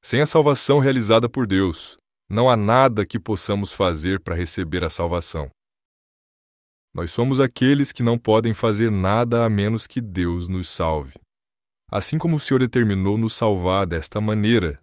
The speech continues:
desde antes da fundação do mundo, e realizou a salvação, tudo depende do que Deus decide em seu coração.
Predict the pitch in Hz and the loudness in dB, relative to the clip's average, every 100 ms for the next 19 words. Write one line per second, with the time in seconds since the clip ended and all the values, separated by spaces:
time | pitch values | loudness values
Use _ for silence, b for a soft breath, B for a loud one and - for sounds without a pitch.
0 | _ - 85 98 113 110 120 151 - 151 | _ -20 -6 -2 0 0 0 0 0 0
1 | - 135 127 117 - 113 110 98 87 85 | 0 0 2 2 0 -2 0 0 -2 -4
2 | 67 - _ _ - 90 85 95 104 104 | -8 -14 _ _ -6 -4 0 0 0 0
3 | 98 92 127 147 120 95 - 87 92 - | -2 0 2 4 2 0 -2 -2 -2 -2
4 | 113 117 127 _ _ _ _ _ _ - | -2 -2 -2 _ _ _ _ _ _ -4
5 | 185 180 185 160 147 - 117 123 123 117 | -2 -2 2 4 2 2 2 2 -2 -4
6 | 117 123 101 101 101 98 107 - 90 78 | -6 -4 0 2 2 0 -2 -2 -6 -4
7 | 87 85 90 80 85 82 - 73 | -6 -6 -6 -6 -4 -4 -6 -10